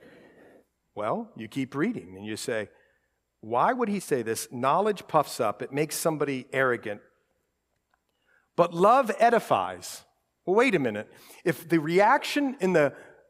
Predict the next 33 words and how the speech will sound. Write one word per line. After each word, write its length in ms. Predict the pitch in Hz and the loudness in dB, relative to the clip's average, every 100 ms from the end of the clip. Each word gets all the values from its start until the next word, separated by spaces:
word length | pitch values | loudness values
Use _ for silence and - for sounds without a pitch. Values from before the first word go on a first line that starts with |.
| _ _ _ _ - | _ _ _ _ -6
amongst 460 | 147 160 220 214 - | 0 4 4 4 -2
the 60 | |
Christian 440 | - 196 185 - 120 | 2 2 2 -2 -4
is 120 | 120 | 0
that 220 | 139 - | 0 0
people 400 | 180 196 196 190 | -2 0 -2 -4
are 140 | 135 131 | -4 -2
feeling 440 | 165 151 131 120 | 0 0 0 0
less 280 | 139 202 - | 2 2 2
and 140 | 180 | 2
less 260 | 160 143 - | 4 2 2
edified, 760 | 135 139 135 123 101 95 101 - - - _ _ | 2 2 2 2 2 0 -4 -10 -20 -20 _ _
we 140 | 165 | 0
must 420 | 170 170 208 - 165 | 4 6 4 2 -2
be 160 | 185 | 0
acting 420 | 147 143 - 143 | 4 2 2 -4
upon 320 | 127 - 113 117 | -4 -2 -4 0
knowledge. 460 | 127 131 104 104 | 2 2 0 -6
How 200 | - 240 | -6 -2
about 260 | 285 269 185 | 2 2 2
we 80 | 180 | 0
get 240 | 185 180 | 0 2
back 380 | 147 139 - - - _ - | 2 2 0 -14 -20 _ -4
to 120 | 151 | -2
love, 500 | 131 165 143 98 95 | 4 6 6 2 -4
which 340 | 113 143 - | -6 -6 -6
builds 420 | 123 196 254 214 - | 4 4 6 0 -4
people 440 | 165 147 123 113 | -2 -2 -2 0
up? 220 | 107 - | 0 -2
And 100 | 147 | -4
if 100 | 147 | -2
anyone 360 | 190 247 254 196 | 0 0 2 2
thinks 440 | - 196 180 - | 2 2 2 -2